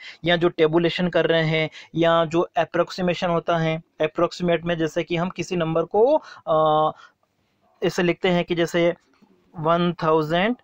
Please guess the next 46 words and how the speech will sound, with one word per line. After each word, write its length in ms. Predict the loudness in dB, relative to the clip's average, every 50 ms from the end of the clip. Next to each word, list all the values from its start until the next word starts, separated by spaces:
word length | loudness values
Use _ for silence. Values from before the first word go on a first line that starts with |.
| _ _ _ _ -4
एट 280 | 0 0 2 0 0 -2
हैं, 200 | -2 -2 0 -2
इसको 260 | -2 -4 -2 -2 0
अगर 160 | 2 2 0
हम 160 | 0 0 0 2
राउंड 220 | 2 2 2 0
फिगर 240 | 0 0 0 0 0
में 120 | 0 0 -2
जैसे 260 | -2 -2 0 0 0 0 0 -2 -8 -20 -20 -10
वन 240 | -4 0 0 0 0
थाउजेंड 480 | 0 0 0 0 2 0 -2 -2 -2 -4 -2
टेन 160 | -2 -2 0
लिखते 300 | 0 -2 -2 -4 -2 -2
हैं, 240 | -2 0 0 -2 -4 -6 -12 -18 -10 -6
तो 60 | -2
ये 140 | 0 2 2
जो 100 | 2 2 2 2
अप्रॉक्सीमेशन 720 | 0 -2 -2 -2 -4 -4 -4 -2 -4 -2 -2 -2 -2 -2 -2
होता 200 | -2 0 0 0
है 240 | 0 0 0 -2 -2 -4 -8 -12 -8 -6
इसमें 340 | -6 -6 -2 -2 0 0 2
बहुत 180 | 2 2 2
सारे 260 | 2 2 2 2 2 0
जो 140 | -2 0
हम 100 | 0 0
निष्कर्ष 440 | 0 0 0 -2 0 0 0 0 0 -2
निकाल 280 | -4 -2 0 0 0
रहे 180 | 0 0 0 0
हैं, 200 | -2 -2 -4 -6
इंटरप्रिटेशन 680 | -6 -4 -2 0 0 0 0 0 0 0 0 -2 0
करते 260 | 0 -2 -2 0 -2
हैं, 220 | -2 0 0 -2 -4 -6 -12 -14 -6 0
तो 80 | 0 2
उस 240 | 2 2 -2 -2 -2
समय 240 | -2 0 0 0 0
अगर 220 | 2 2 2 2
हम 180 | 2 0 -2 -2
कुछ 320 | -4 -2 -2 -2 -2 -2 -2
बातों 340 | 0 0 0 0 -2 -4
का 160 | -2 0 -2 -2
ध्यान 320 | 0 -2 -2 -2 -2 -2
नहीं 160 | -2 -2 -2 -2
रखें, 360 | -4 -6 -4 -4 -6 -6 -4
प्रिकॉशन 600 | -4 -6 -4 -2 0 0 0 0 -2 -2 -2 0
नहीं 260 | 0 0 0 0 0
रखें, 420 | 0 -2 -2 -2 -2 -2 -2 -2